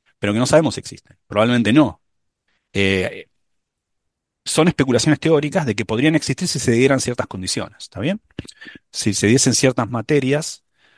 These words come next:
sustancias que nunca hemos visto y que podrían existir porque se parecen mucho a otras que sí hemos visto, pero que no, no tenemos certeza. Entonces, vamos a hablar de este trabajo. Este trabajo es, es de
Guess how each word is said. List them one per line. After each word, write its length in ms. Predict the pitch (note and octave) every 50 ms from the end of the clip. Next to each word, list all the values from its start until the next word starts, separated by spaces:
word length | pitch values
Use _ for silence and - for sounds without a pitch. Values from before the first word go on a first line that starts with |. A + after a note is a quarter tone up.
| _ _
sustancias 560 | _ - - G#2+ - - C#3+ D3 C#3+ - D#3+
que 140 | - - G#2
nunca 160 | A2 A#2 B2+
hemos 160 | B2+ C#3 C#3 D#3
visto 360 | F#3 E3 - - - E3+ E3 -
y 60 | A2+
que 100 | - G2+
podrían 320 | - A#2 A#2+ C3+ C#3 C3
existir 500 | C#3 - - D3 - - F#3 F3+ E3+ E3+ - _ _ _ _ _ _ _
porque 180 | - G2+ G2+ -
se 120 | - - G2
parecen 260 | A2+ A#2 - - A2+
mucho 300 | B2 C3 - C3 B2+ -
a 100 | - G#2+
otras 240 | A#2+ D3 - - -
que 100 | - -
sí 100 | - -
hemos 160 | C#3 D3 C#3
visto, 300 | C3+ D#3 C#3+ - - F3 D3
pero 220 | - G2 G#2 G#2+
que 80 | G#2 G2+
no, 200 | F2+ G#2 - -
no 80 | - G2+
tenemos 260 | - - D#3 G#2+ F#2+
certeza. 380 | - - - - - - - - -
Entonces, 360 | G2+ C#3+ C#3+ D3 D3+ - - - - - - - - _
vamos 200 | - E3+ F#3+ -
a 40 | D#3+
hablar 120 | E3 E3
de 80 | - -
este 40 | C#3
trabajo. 340 | - F3 F#3+ G#3+ - -
Este 100 | C#3+ B2+
trabajo 380 | A#2+ B2 C3 B2+ - - C3+ C3+
es, 160 | C3+ - -
es 200 | - C3 A2+ -
de 220 | - A2 G#2+ -